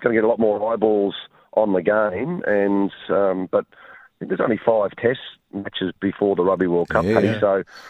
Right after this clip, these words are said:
Speaker 1: they've got four, four Tests around for Rugby Championship, and then they play France two weeks, um, out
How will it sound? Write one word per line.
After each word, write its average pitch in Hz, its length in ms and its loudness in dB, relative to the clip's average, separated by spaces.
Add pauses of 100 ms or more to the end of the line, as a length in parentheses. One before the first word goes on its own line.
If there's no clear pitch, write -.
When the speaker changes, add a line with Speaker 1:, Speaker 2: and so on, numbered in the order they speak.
(160)
Speaker 1:
they've 98 100 0
got 98 200 0
four, 120 240 0 (320)
four 135 200 0
Tests 107 280 -2 (400)
around 92 340 0
for - 80 -2
Rugby 90 280 0
Championship, 104 420 -2
and 92 60 -4
then 90 100 2
they 90 80 0
play 98 320 -2 (120)
France 101 380 0 (400)
two 113 160 0
weeks, 95 280 -2 (600)
um, 85 200 -2
out 95 240 -2